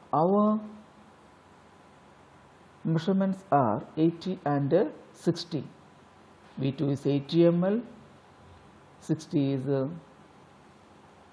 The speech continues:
V one, then minus eight, eighty M L minus sixty M L. We are getting the answer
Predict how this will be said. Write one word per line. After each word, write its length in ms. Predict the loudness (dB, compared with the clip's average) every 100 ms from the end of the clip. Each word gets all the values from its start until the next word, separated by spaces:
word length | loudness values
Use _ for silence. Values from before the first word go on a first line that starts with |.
| -20 -8
V 180 | -2 -2
one, 320 | 0 0 -2 -8 -20 -20 -20 -20 -20 -20 -20 -20 -20 -20 -8
then 480 | -2 0 0 -4 -8 -8
minus 480 | -2 0 0 -2 -4 -4
eight, 280 | -4 -6 -18 -20 -20 -2
eighty 400 | 0 2 0 0 0
M 220 | 2 2
L 180 | 0 -2
minus 580 | -2 0 0 -2 -4 -6 -16 -12
sixty 380 | -12 -6 -6 -4
M 220 | -4 -4 -4
L. 120 | -8 -14 -8 -2
We 80 |
are 40 | 0
getting 300 | 0 0 0
the 120 | -2 0
answer 600 | -2 -2 -2 0 0